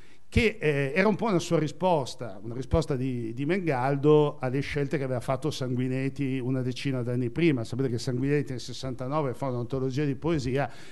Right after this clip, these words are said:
in cui dà largo spazio all'avanguardia, al futurismo. Cioè, Sanguinetti è, era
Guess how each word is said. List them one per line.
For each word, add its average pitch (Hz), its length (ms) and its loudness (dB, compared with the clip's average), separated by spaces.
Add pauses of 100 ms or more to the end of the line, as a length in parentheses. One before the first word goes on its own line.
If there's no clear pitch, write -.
(100)
in 127 200 0
cui 151 240 10
dà 139 340 2
largo 127 320 0
spazio 151 580 2
all'avanguardia, 120 840 -2
al 117 40 -4
futurismo. 120 720 0
Cioè, 123 220 -10
Sanguinetti 113 560 -4
è, 123 240 -2 (1200)
era 143 260 -2